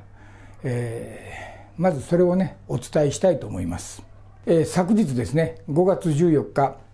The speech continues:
山梨県警の方から非常に残念な、えー、報告がございました。えー、先日、う、発見された、えー、肩甲骨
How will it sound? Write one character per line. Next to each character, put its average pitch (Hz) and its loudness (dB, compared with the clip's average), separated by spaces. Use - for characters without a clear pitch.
山 165 2
梨 170 0
県 175 2
警 147 2
の 127 2
方 156 2
か 156 2
ら 190 0
非 156 -2
常 175 6
に 165 0
残 180 2
念 214 4
な、 127 -2
え 127 -4
ー、 - -8
報 143 2
告 143 -2
が 185 2
ご 131 0
ざ 131 2
い 127 2
ま 123 -2
し - -10
た。 - -10
え 240 4
ー、 196 4
先 214 4
日、 202 2
う、 147 -2
発 147 -2
見 175 2
さ 165 2
れ 165 2
た、 190 0
え 127 -6
ー、 - -6
肩 220 2
甲 214 2
骨 - -4